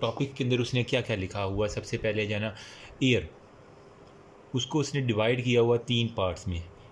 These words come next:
एक हमारे पास होता है external ear, एक हमारे पास होता है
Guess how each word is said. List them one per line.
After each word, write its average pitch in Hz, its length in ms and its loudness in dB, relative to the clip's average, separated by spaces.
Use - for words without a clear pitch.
एक 120 180 0
हमारे 123 200 0
पास 123 180 0
होता 117 240 0
है 117 140 0
external 110 540 -2
ear, 139 220 2
एक 117 160 0
हमारे 123 200 2
पास 120 240 0
होता 113 200 0
है 110 280 0